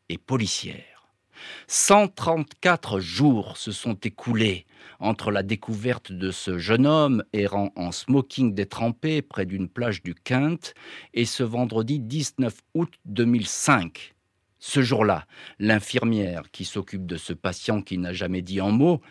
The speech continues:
et joue seulement du piano, lui pose une question routinière. « Est-ce que vous allez nous parler aujourd'hui ? »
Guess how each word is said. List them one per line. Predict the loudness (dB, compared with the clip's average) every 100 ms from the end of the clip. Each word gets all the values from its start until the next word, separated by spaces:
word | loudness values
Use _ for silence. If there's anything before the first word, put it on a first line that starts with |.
| -20 _ -4
et |
joue | -2 -2
seulement | -2 -2 0 0
du | -2 -4
piano, | -2 0 2 2 0 -12 -20 -12
lui | 0 2 2
pose | 4 4 4
une | 0 0
question | 0 0 0 0
routinière. « | 4 2 2 4 6 4 2 -4 -8 -12 _ _ _ 2
Est-ce | 2 2
que | 0
vous | 0 0 -2 0
allez | 0 2
nous | 0
parler | 0 0 0 0 0
aujourd'hui ? » | -2 -4 -6 -8 -10 -12